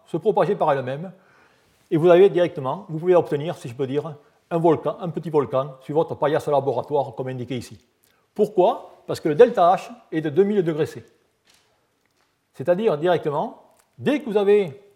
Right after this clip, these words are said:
je dirais, porté la bonne température pour finalement générer ces gaz combustibles qui vont réagir avec les oxy-, les o-, les oxydes d'azote, vous allez directement avoir une autocombustion spontanée.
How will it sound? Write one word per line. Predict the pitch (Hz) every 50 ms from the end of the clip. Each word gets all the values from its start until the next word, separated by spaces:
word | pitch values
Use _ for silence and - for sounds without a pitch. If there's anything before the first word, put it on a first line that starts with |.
| _ _
je | - 151
dirais, | 147 165 160 170 185 175 151 113 - _ _ _ _ _ _ _ _ _
porté | - 220 214 220 - 247 220
la | 180
bonne | 156 175 190 180
température | - 185 156 135 180 160 156 143 - 180 175 175 147 117 95 - _ _ _ _ _
pour | - 185 190 202 - -
finalement | - - 165 160 151 151 170 170 147 120 - - - _ _ _ -
générer | - 127 123 247 269 254 226 214 247 247 220
ces | - - - 147
gaz | 131 180 180 143 -
combustibles | - 160 143 131 123 - - 143 147 196 254 _ _ _ _
qui | - 160
vont | 151 170
réagir | 147 196 233 185 156 240 240 226 - - - - - -
avec | - 135 147 156
les | 156
oxy-, | 175 170 - 180
les | 147 143 147 180
o-, | 180 180 180 -
les | 170 143 165
oxydes | 175 170 - 180
d'azote, | 151 135 110 120 156 160 - 220 - _ _ _ _ _ -
vous | 156 143
allez | 185 190 185
directement | 185 175 156 - 156 135 135 156 175 - - _ _ -
avoir | 185 151 131 135 135 143 156 - - - - _ -
une | 170 160
autocombustion | 185 170 185 175 180 170 147 131 - 165 143 127
spontanée. | - - 151 127 110 147 123 98